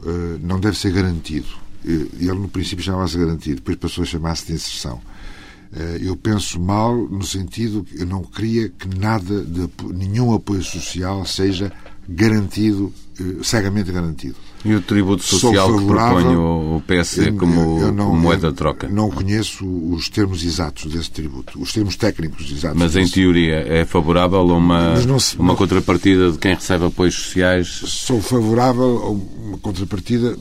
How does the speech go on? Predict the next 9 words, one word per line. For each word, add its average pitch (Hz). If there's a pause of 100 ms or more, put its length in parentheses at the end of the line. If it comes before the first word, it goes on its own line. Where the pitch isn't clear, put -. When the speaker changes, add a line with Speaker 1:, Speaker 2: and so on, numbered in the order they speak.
(440)
Speaker 1:
Eu 117
sou, 139 (140)
sou 156
so-, 120
sobretudo 135
favorável 117 (420)
a 82
que 113 (100)
qualquer 139